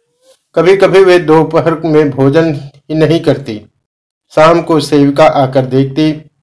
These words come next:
कि भोजन ज्यों का त्यों पड़ा है, तब वह शिकायत के स्वर में कहती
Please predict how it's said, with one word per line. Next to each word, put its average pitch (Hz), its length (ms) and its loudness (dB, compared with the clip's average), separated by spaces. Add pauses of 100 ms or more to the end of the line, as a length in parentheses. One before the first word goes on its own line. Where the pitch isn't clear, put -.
(540)
कि 160 80 -6
भोजन 165 440 2
ज्यों 165 200 2
का 165 140 2
त्यों 151 320 0
पड़ा 131 320 0
है, 107 280 -6 (460)
तब 165 120 0
वह 160 160 2
शिकायत 147 540 2
के 135 120 -2
स्वर 139 220 -2
में 131 180 -4
कहती 113 460 -10